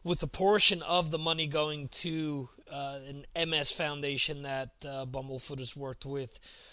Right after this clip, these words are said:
for several years. Uh, you can actually listen to the interview that I did with Bumblefoot, and he explains his involvement with this foundation. And, um, he gets, he goes a little bit more in depth into the whole subject and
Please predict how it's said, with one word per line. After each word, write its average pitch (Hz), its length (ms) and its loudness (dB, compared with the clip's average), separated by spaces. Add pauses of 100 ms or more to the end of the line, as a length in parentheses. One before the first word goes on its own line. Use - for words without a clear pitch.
(120)
for 147 140 -4
several 151 400 2
years. 170 720 4 (380)
Uh, 131 200 -6
you 156 160 -2
can 226 140 0
actually 214 320 2
listen 196 240 2
to 202 140 -2
the 170 80 0
interview 180 480 2
that 147 100 0
I 143 80 6
did 135 180 -2
with 135 160 -8
Bumblefoot, 139 600 -2
and 139 140 -10
he 147 140 -6
explains 139 520 -4
his 139 180 -4
involvement 131 720 -2
with 143 340 -2
this 135 280 -4
foundation. 127 840 -4 (480)
And, 120 400 -12
um, 120 340 -10
he 139 160 -6
gets, 139 440 -4 (100)
he 208 160 0
goes 190 280 4
a 160 140 -4
little 165 340 2
bit 147 300 -2 (240)
more 160 300 2
in 147 100 -2
depth 139 260 0
into 143 220 -6
the 131 140 -4
whole 139 320 -2
subject 131 720 -2
and 120 240 -10